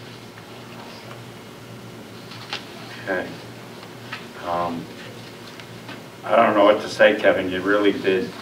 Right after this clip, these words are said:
an incredible job here. Um, very detailed, very comprehensive. You've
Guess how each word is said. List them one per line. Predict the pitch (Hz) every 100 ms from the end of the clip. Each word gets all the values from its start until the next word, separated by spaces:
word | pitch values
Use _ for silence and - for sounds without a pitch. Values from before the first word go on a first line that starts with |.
| -
an |
incredible | - - 107 101 - 90
job | - 95 98 - -
here. | 80 82 - - - - -
Um, | - - - - - - - - - - - - - - - - - - - -
very | 104 104 98
detailed, | 104 101 101 98 101 101
very | 104 98 95
comprehensive. | 92 95 95 95 95 98 95 - 95 - - - - - - - - - - - - - - - - - - -
You've | 95 -